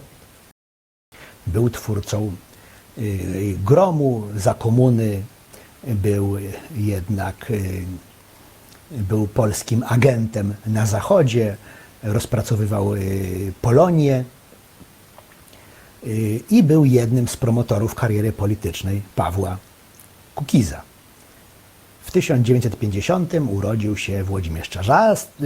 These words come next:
Cimoszewicz. Cimoszewicz, bardzo dobrze nam znany, prawnik, polityk, minister sprawiedliwości, spraw zagranicznych, e,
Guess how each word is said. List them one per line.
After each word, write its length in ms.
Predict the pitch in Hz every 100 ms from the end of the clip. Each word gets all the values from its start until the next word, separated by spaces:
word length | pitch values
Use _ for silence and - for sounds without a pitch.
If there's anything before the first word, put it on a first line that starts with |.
| 127
Cimoszewicz. 760 | - 95 95 262 170 80 - -
Cimoszewicz, 580 | 80 76 - 113 104
bardzo 260 | 123 127 120
dobrze 200 | 113 113
nam 120 | 113
znany, 380 | 107 131 113 104 - - - - -
prawnik, 460 | - 185 165 123 -
polityk, 680 | - 127 180 - 90 -
minister 340 | 85 95 - 92
sprawiedliwości, 880 | - 95 98 95 117 196 - - 107
spraw 320 | - 87 82
zagranicznych, 760 | 87 85 95 180 - 135 107 - - - - - - -
e, 260 | 101 90